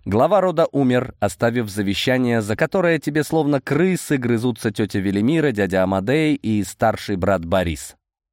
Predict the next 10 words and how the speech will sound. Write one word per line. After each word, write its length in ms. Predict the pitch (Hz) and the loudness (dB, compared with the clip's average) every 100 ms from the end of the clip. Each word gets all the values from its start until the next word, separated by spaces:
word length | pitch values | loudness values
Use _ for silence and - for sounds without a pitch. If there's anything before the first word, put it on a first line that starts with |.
| _ _ - | _ _ -6
И 140 | 113 - | -4 0
они 280 | 113 131 147 | 0 2 0
догадались 640 | 131 123 123 135 135 123 | 0 0 2 2 2 -2
объединиться, 920 | - 123 123 131 127 127 165 - - 87 | -4 -2 0 0 2 2 2 -2 -6 -6
потому 280 | 87 92 90 | -4 -4 -4
что 160 | - | -4
главный 420 | 90 101 104 95 | 0 2 2 0
наследник 640 | 98 95 - 101 98 98 92 | -2 -2 -4 -4 -2 -4 -4
всё-таки 460 | - 95 - - 98 | -6 -8 -8 -6 -2
я, 320 | 95 120 | 0 0